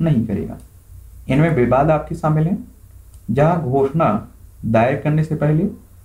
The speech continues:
अभियोजन शुरू किया गया, जिसमें ऐसे व्यक्ति शामिल हैं जिन्हें कुछ कानून जैसे कि भारतीय दंड संहिता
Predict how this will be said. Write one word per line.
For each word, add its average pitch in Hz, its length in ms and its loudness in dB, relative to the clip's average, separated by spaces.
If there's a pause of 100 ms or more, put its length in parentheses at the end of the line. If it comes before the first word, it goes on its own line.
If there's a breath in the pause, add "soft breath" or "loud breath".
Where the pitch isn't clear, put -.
(160)
अभियोजन 131 680 2 (340)
शुरू 156 280 2
किया 104 260 0
गया, 104 140 -2 (1400)
जिसमें 190 640 4 (880)
ऐसे 127 220 0
व्यक्ति 123 320 -2
शामिल 120 300 0
हैं 170 300 -2 (540)
जिन्हें 151 320 0
कुछ 127 160 -2
कानून 113 440 0 (160)
जैसे 117 240 0
कि 127 120 -4
भारतीय 113 360 0
दंड 110 200 0
संहिता 117 380 -6